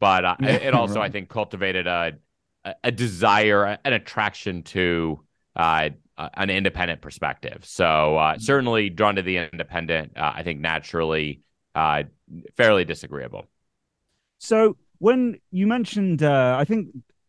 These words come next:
Speaker 2: a lot of this too is it's, uh, Peter Thiel's idea of under-, finding these opportunities underneath the taboo, but there are also risks, like you said, right? And I was talking to a mutual acquaintance of ours, a disgraced propagandist,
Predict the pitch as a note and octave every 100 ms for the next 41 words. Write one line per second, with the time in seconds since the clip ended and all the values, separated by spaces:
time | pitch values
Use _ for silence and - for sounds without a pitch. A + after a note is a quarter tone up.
0 | - D3 F3+ D#3+ C#3+ - - D3+ C3 C3
1 | C3 C#3+ C3 B2+ B2 A#2 - A3+ F3+ -
2 | F3+ E3 D3+ B2+ B2+ A#2 C3 B2 A#2 A2
3 | C#3 C#3 C3+ B2 - F3 E3+ D3+ C3 A2+
4 | A2+ C#3 B2 B2 A2+ A#2+ A#2+ C3 B2 -
5 | A2 G2+ D#3 B2+ G2 - - D3 F#3 G#3
6 | E3+ D3+ C#3 D3+ C3+ B2 E3+ - - -
7 | - - C#3 B2 B2+ - E3+ C3 F2 E2
8 | G#2+ B2+ D3 D#3+ - G#3 F3+ D3+ D3+ C#3
9 | B2+ A#2 A#2 C#3 - C3 A#2 A#2 C3+ C#3
10 | B2 G#2+ A#2 A2+ A2 A2 G#2 G#2+ - C3
11 | - C3+ A2 A2+ B2+ A#2+ G2 -